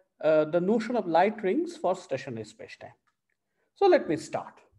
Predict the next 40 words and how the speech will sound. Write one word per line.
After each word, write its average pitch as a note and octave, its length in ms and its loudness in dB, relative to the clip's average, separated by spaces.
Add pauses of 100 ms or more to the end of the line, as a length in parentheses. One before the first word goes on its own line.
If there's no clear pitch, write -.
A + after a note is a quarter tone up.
(1300)
So C#4 140 6
all D4 160 12
of G4 120 6
you F#4+ 100 10
have D4 200 8
seen C4+ 400 2
this G3 240 6
iconic E3 580 2
image, C#3+ 460 -2
which D#3 180 -6
is D#3 200 -2
the D3+ 140 4
Event E3+ 260 0
Horizon D#3 520 2
Telescope C3+ 460 -6
image, D3 460 0 (520)
um, B2+ 460 0
the B2+ 100 -6
so-called C3 440 -4
black B2+ 220 -6
hole B2+ 120 -8
shadow, D#3+ 480 -4 (720)
which F#3+ 160 -2
is F#3 80 -2
the G3 180 -2
image G#3+ 360 0
of F#3+ 180 0
a F3 100 0
supermassive G#3+ 800 0
compact F3 460 -2
object C3+ 520 -2
at C#3 160 -4
the D3+ 80 -2
center D#3+ 380 -4
of D3+ 140 2
what C3+ 160 -4
is B2+ 100 -12
called B2+ 320 -4
the, A#2+ 260 -4 (520)
uh, B2 180 -8